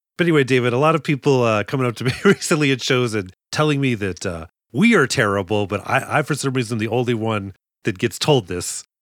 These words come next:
And again, I don't, is it karmic? Do they think I can handle it?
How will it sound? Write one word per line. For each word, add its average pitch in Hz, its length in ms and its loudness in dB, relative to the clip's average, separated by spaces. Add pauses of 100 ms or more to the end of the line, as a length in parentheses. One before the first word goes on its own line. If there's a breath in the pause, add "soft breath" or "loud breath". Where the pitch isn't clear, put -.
And 127 120 -2
again, 165 180 2
I 131 120 0
don't, 170 100 2
is 139 120 0
it 147 60 0
karmic? 240 500 2 (260)
Do 170 80 4
they 175 60 4
think 190 180 0
I 190 80 4
can 175 140 -2
handle 214 300 2
it? 226 100 -2